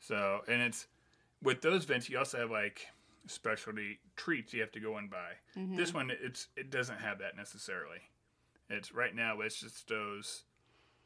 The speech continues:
Speaker 1: it's like, if you've ever seen, like, a, where the Moonlight Magic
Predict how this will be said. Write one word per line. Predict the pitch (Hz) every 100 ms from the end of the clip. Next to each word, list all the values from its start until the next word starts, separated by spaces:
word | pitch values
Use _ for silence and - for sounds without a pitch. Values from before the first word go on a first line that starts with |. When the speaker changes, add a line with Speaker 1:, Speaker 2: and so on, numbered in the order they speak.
| _ - -
Speaker 1:
it's | 123 139
like, | 123 120 143
if | 135
you've | 139 135 143
ever | 139 143
seen, | 135 135 127
like, | 117 113 110
a, | 110 110 110 107 107 110 _ _ _ _
where | 117 107
the | 104
Moonlight | 110 117 113 110
Magic | 107 104 107 107 -